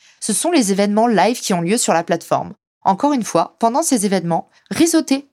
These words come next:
mettez un petit commentaire pendant l'événement, ou bien tout simplement connectez avec l'organisateur, essayez de vous faire inviter, pourquoi pas. Et puis, bah, dernière option, regardez ceux qui commentent, et puis, bah, ajoutez-les en leur disant, «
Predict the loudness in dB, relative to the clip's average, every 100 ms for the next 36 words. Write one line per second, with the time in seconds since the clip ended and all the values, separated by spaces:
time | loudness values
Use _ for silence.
0 | 0 2 2 2 2 -2 -2 -2 0 -2
1 | -4 -2 -2 0 0 0 0 -2 -6 -6
2 | -6 -2 -4 -4 -4 -4 -2 -2 -2 -2
3 | 0 -2 -2 -2 0 0 -2 -4 -2 -2
4 | 0 -2 0 -4 -4 -4 -2 -2 -2 -4
5 | -6 -4 -2 -2 -4 -2 -4 -2 -6 -4
6 | -2 -2 -2 _ -20 -20 -6 -6 -2 0
7 | 2 2 0 0 0 0 -2 -8 -10 -12
8 | _ -6 -2 2 2 2 -2 -2 -4 -6
9 | -4 -2 -2 -6 -12 _ -10 -8 -6 -2
10 | 0 0 0 -2 -4 -2 -2 -4 -4 -4
11 | -4 -4